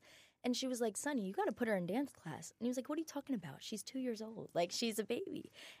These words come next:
And she was like, "No, there's baby dance classes. Like, you gotta put her in dance class." So he put me in, and right as I started, like, I fell in love with it. And the Sixers dancers were, like, my first realization that I could dance as a career. Like, this could be a professional job. I could get paid to do this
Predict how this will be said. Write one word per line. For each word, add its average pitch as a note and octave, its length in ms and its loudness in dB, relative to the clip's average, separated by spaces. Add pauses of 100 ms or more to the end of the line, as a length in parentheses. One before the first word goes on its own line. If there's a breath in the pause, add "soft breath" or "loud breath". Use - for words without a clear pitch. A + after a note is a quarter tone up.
(100 loud breath)
And A#3+ 200 8
she - 60 -2
was B3+ 60 -4
like, B3+ 100 8
"No, D#4 140 10
there's A3 200 4
baby D4 260 10
dance G#3 260 6
classes. - 380 0
Like, F3 160 0
you G#3 60 2
gotta G#3 260 0
put G#3 220 0
her G3 100 4
in F#3 120 2
dance B3 280 2
class." - 380 -6 (420 soft breath)
So B3+ 200 6
he A#3+ 100 6
put C4 240 4
me G#3 180 4
in, F3+ 220 6
and D#3+ 340 0 (300)
right G3 320 8 (200)
as F3+ 180 4
I E3 100 0
started, D#3 480 -2
like, - 240 0
I E3 260 4 (120)
fell E3+ 180 6
in D#3+ 100 -2
love D#3+ 160 -4
with - 200 -2
it. - 220 -2
And F#3 380 4
the G#3 80 2
Sixers A#3 340 0
dancers F#3 400 0
were, F3 100 0
like, - 200 -4
my F#3 220 4
first F#3 600 4 (340 soft breath)
realization G3 640 10
that F3 160 2
I F3 100 4
could E3+ 180 -2
dance E3+ 340 0
as F3 160 0
a E3+ 80 -2
career. - 460 -2
Like, E3+ 160 0
this F#3 160 2
could F3 240 -4
be F3+ 320 2
a - 60 -8
professional E3 500 -2
job. E3 200 -2
I F3 80 0
could A3 120 0
get - 140 4
paid F#3 680 2
to G#3 80 0
do F#3 280 6
this - 420 -6